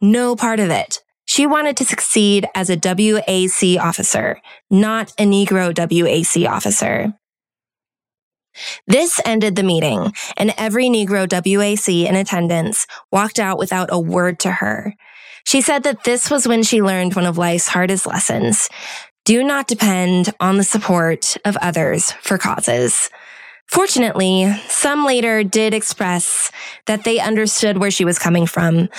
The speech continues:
but it still stung that her girls didn't initially realize that she hadn't denied them any opportunities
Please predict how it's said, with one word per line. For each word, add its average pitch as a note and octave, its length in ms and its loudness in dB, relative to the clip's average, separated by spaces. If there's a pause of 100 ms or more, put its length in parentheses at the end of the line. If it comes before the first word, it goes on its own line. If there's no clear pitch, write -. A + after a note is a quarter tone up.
(180)
but B3+ 120 0
it A3 60 0
still E4+ 340 2
stung D4+ 500 0
that A#3 160 0
her A#3 140 0
girls A#3+ 480 -2
didn't A#3+ 180 2
initially A3+ 580 2
realize F#3+ 680 0
that F#3 120 -2
she G3 180 2
hadn't C#4 440 -2
denied A#3 380 0
them G#3+ 180 -2
any A3 240 0
opportunities G#3 840 0